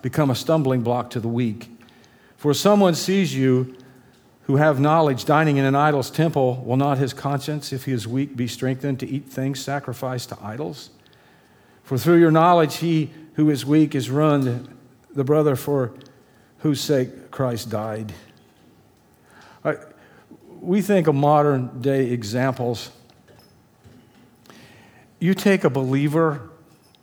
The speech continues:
that is new, that has struggled with alcohol, maybe even went through A A, I don't know.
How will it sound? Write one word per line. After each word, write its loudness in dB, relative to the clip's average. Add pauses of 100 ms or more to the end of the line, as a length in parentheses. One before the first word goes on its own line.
(340)
that -4
is -4
new, 2 (1600)
that -6
has -6
struggled -4
with 0
alcohol, -6 (1300)
maybe 2
even 2
went 2
through 2
A 2
A, -4
I -2
don't -4
know. -6